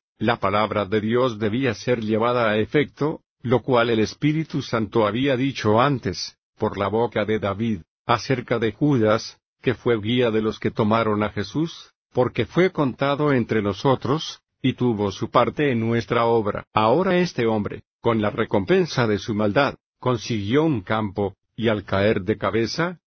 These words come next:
se reventó y se le salieron todos los intestinos, llegó a un fin repentino. Y esto llegó al conocimiento de todos los que vivían en Jerusalén, por lo que el campo fue nombrado en su idioma,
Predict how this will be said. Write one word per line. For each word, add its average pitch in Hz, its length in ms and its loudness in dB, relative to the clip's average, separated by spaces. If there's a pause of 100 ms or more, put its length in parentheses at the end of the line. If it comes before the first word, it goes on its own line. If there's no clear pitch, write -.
(120)
se - 240 -2
reventó 117 600 0
y 190 80 0
se 127 160 0
le 120 80 2
salieron 135 560 0
todos 120 340 2
los 113 220 0
intestinos, 117 760 -2
llegó 104 380 0
a 151 80 2
un 143 160 0
fin 123 240 -2
repentino. 117 800 -2 (400)
Y 117 160 2
esto 110 240 0
llegó 101 480 2
al 107 120 2
conocimiento 107 840 0
de 104 100 -2
todos 175 500 -2
los 131 200 0
que 113 160 2
vivían 107 500 0
en 107 140 0
Jerusalén, 110 800 -4 (220)
por 123 220 0
lo 127 160 0
que 117 100 -2
el 98 120 -4
campo 110 400 -2
fue 123 180 0
nombrado 110 500 2
en 113 120 -2
su 104 180 0
idioma, 98 600 0